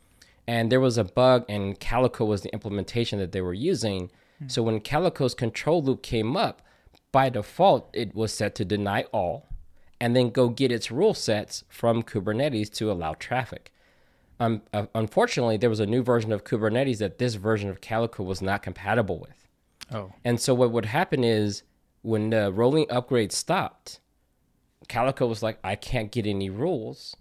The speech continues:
Speaker 2: <laughs>
Speaker 1: therefore I'm going to lock everything out." And
Speaker 2: Oh,
Speaker 1: so
Speaker 2: no.
Speaker 1: this is a low-level networking issue because you're not using a service mesh.
Speaker 2: Mm-hmm.
Speaker 1: There's nothing happening in your load balancer.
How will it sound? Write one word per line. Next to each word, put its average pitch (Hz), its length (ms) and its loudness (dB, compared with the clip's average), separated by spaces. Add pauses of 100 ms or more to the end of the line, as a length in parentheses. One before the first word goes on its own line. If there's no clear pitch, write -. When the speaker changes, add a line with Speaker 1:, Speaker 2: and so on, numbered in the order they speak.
(160)
Speaker 2:
<laughs> - 220 -6
Speaker 1:
therefore 123 420 0
I'm 113 100 0
going 110 220 0
to 107 100 -10
lock 104 320 -2
everything 107 460 -4
out." - 380 -10 (680)
And 135 160 4
Speaker 2:
Oh, 139 40 2
Speaker 1:
so 123 120 4
Speaker 2:
no. 117 60 2
Speaker 1:
this 190 140 0
is 147 140 -2
a 120 120 4
low-level 131 580 4
networking 143 540 -2
issue 107 320 -2
because 107 420 -2
you're 123 120 0
not 156 160 0
using 123 280 0
a 160 40 -2
service 110 380 -4
mesh. - 480 -8 (280)
Speaker 2:
Mm-hmm. 120 180 -18 (140)
Speaker 1:
There's 110 160 0
nothing 127 280 2
happening 139 420 2
in 143 100 2
your 143 120 2
load 107 260 2
balancer. 107 560 -4